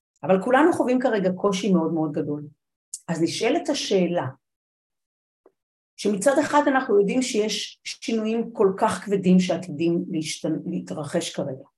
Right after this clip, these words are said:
אה, ומצד שני אנחנו חווים קושי כל כך גדול, מה הם הכלים שאנחנו יכולים להס-, להשתמש בהם?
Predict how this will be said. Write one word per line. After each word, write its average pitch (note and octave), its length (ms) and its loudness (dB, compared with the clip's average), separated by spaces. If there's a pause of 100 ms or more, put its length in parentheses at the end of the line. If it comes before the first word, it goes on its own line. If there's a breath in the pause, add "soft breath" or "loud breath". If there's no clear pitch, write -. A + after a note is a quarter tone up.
(1500)
אה, E3 280 -2
ומצד F3+ 380 0
שני C4+ 220 4
אנחנו A#3 240 -2
חווים F#3+ 360 -2
קושי A3+ 380 0
כל F#3 160 -2
כך F#3 220 -2
גדול, E3+ 600 2 (1200)
מה A#3 200 6
הם F#4 120 6
הכלים B3+ 340 2
שאנחנו G3 440 -2
יכולים F#3 420 2
להס-, D3+ 400 -2
להשתמש G#3 540 -2
בהם? G#3 520 0